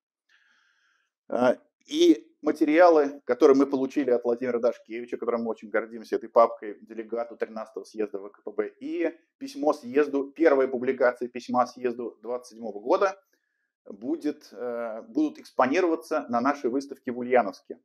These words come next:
которая откроется два-, э, двенадцатого июня этого года.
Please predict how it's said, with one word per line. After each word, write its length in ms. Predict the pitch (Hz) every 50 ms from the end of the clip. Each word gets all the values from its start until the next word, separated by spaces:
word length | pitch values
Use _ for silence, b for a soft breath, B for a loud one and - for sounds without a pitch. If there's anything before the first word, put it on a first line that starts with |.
| _ _
которая 340 | - 104 101 - 113 101 104
откроется 600 | - - - 131 170 180 - - - 151 147 - _ _ _ _ _ _ _ _ _ _
два-, 320 | _ - 117 135 139 135 139
э, 140 | 139 131 123
двенадцатого 580 | 107 117 131 139 135 120 - - - 113 107
июня 460 | 107 101 101 104 104 120 139 156 151 -
этого 280 | - - - 110 98 98
года. 440 | - 92 95 202 208 247 285 -